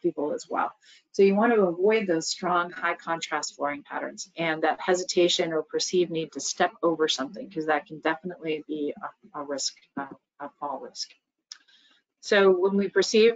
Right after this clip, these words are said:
the edges, like we said about the spaces, we perceive everything by the edges.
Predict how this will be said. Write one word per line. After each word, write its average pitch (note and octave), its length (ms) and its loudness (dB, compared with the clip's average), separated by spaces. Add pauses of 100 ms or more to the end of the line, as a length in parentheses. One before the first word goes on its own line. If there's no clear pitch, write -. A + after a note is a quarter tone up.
(120)
the A3 180 4
edges, A3 460 2
like F#3+ 160 -2
we G3+ 100 0
said G#3+ 280 2 (220)
about E3+ 320 0
the E3 360 4 (140)
spaces, G3+ 640 2
we F3 100 2
perceive E3 480 -2
everything E3 300 -2
by D#3 100 0
the D3+ 180 -2
edges. A#3+ 560 0